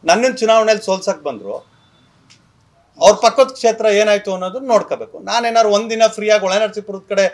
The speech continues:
ಬರೀ ನನ್ ತಲೆ ಹಾಕೋ ಕಡೆ ನೋಡಿದ್ರೆ ಒಳನರಸೀಪುರದ ರಿಸಲ್ಟ್ ಏನಾಗ್ತಿತ್ತು ಅನ್ನೋದು ಜಗತ್ತಿಗೆ ಗೊತ್ತಿದೆ. ನಾನ್ ನನ್ ಪಕ್ಷ ಬಿಟ್ಟು ಬೇರೆ ಪಕ್ಷಕ್ಕೆ ಸಹಕಾರ ಕೊಡೋಂಥ ಅಭ್ಯಾಸ ಅಥವಾ ಮ್ಯಾಚ್ ಫಿಕ್ಸಿಂಗು ಅಥವಾ ಅಡ್ಜಸ್ಟ್ಮೆಂಟ್ ರಾಜಕಾರಣ ಇಲ್ದೇ ಇರೋ ಕಾರಣಕ್ಕೆ ಒಳನರಸೀಪುರದ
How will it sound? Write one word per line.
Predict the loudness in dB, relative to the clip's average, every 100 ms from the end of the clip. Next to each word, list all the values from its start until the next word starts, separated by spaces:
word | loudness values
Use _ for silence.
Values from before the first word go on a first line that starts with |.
| -6 _ _
ಬರೀ | 0 2 2 0 -10 _ _ _ _ _ _ _ _ _ _ _ _ _ _ _
ನನ್ | -2 0 0
ತಲೆ | 6 8
ಹಾಕೋ | 6 4 0
ಕಡೆ | 0 -2 2
ನೋಡಿದ್ರೆ | 4 4 2 -2 -2 -2 _ _ 0
ಒಳನರಸೀಪುರದ | 2 2 -2 -6 -8 -8 -4
ರಿಸಲ್ಟ್ | -4 -2 -4
ಏನಾಗ್ತಿತ್ತು | -4 -10 -16 -16 -16
ಅನ್ನೋದು | -16 -4 0
ಜಗತ್ತಿಗೆ | 0 0 -6 -14
ಗೊತ್ತಿದೆ. | -18 -20 _ _ _ _ _ -6
ನಾನ್ | -4 -2
ನನ್ | -4 -6
ಪಕ್ಷ | -4 -4 -4
ಬಿಟ್ಟು | -6 -4
ಬೇರೆ | -2 -2 -4
ಪಕ್ಷಕ್ಕೆ | -8 -12 -4
ಸಹಕಾರ | -4 0 0 0 -2
ಕೊಡೋಂಥ | -4 -4 -2 -2
ಅಭ್ಯಾಸ | 0 -4 0 -2
ಅಥವಾ | -2 -4
ಮ್ಯಾಚ್ | -2 -2 -4
ಫಿಕ್ಸಿಂಗು | -18 -14 -10 -6
ಅಥವಾ | -4
ಅಡ್ಜಸ್ಟ್ಮೆಂಟ್ | -4 -6 -12 -8 -4
ರಾಜಕಾರಣ | -4 -4 -8 -10 _ _ -12
ಇಲ್ದೇ | 0 2
ಇರೋ | 2 0
ಕಾರಣಕ್ಕೆ | -4 -4 -4
ಒಳನರಸೀಪುರದ | -2 -2 -6 -10 -10 -12